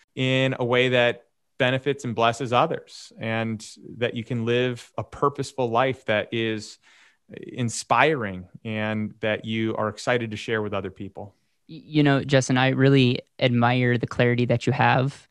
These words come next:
Speaker 2: and even the idea of lifestyle. Some people are looking at their lifestyle and saying, "I don't necessarily know what that even means." And, you know, I always go back to the story of, like, Alice in Wonderland, where she doesn't know where she wants to go, and,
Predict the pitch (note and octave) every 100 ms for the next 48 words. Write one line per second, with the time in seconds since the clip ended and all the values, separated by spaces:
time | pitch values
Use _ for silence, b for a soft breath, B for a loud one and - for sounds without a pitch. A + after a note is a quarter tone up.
0 | - C3 C#3 C#3+ C3 B2 B2 A#2+ C3 F3
1 | B2 A#2 - F#3 D#3+ C3+ B2+ B2+ B2 B2
2 | B2 B2 - B2 B2 - A#2+ A#2 _ -
3 | C#3 F3+ D#3+ - - _ - C#3 C#3 D3
4 | C3+ C3 C3 B2+ A#2+ A#2+ A#2+ A#2 C3 D3+
5 | - B2 - b b b C#3+ C3+ B2 -
6 | E2+ C3+ C3 A#2+ C3 A#2+ B2+ C3 B2+ B2+
7 | B2+ B2 - A#2+ - B2 A#2+ A#2 A#2+ A2+
8 | A#2+ B2 - A#2+ A#2+ A#2+ A#2+ A#2+ A#2 A2+
9 | C3+ A#2+ A#2+ A#2 A#2 - A#2+ A#2 A#2 A#2
10 | A#2 A#2 A#2